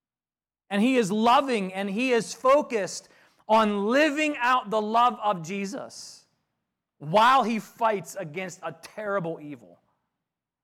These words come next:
It's okay to have strong opinions about things. And yes, we should definitely stand up for truth.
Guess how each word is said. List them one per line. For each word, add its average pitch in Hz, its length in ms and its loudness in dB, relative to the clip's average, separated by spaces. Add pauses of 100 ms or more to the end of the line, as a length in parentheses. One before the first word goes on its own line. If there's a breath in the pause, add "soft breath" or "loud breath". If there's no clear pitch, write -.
(2250)
It's - 140 -14
okay 156 260 -8
to 147 100 -6
have 131 140 -8
strong 123 300 -12
opinions 113 440 -18
about 107 320 -20
things. 110 360 -20
And 156 280 -12
yes, 165 340 -8
we 135 160 -14
should 110 300 -18
definitely 135 440 -14
stand 127 360 -18
up 127 220 -16
for 123 60 -20
truth. 117 400 -20